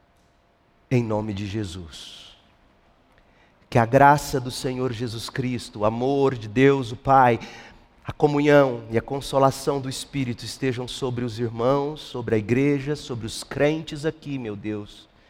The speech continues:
e espalhados pela terra hoje,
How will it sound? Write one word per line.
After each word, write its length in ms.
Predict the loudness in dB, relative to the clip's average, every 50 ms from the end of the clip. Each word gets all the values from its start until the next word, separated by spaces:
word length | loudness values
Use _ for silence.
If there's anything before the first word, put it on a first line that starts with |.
| _ _ _ _ _ _ _ _ _ _ -10
e 80 | -8 -8
espalhados 680 | -8 -4 0 2 2 4 6 6 4 4 2 -4 -10
pela 240 | -4 0 2 2 2
terra 440 | 2 2 2 2 2 2 2 0 0
hoje, 520 | 0 0 -2 -2 -4 -6 -8 -10 -10 -12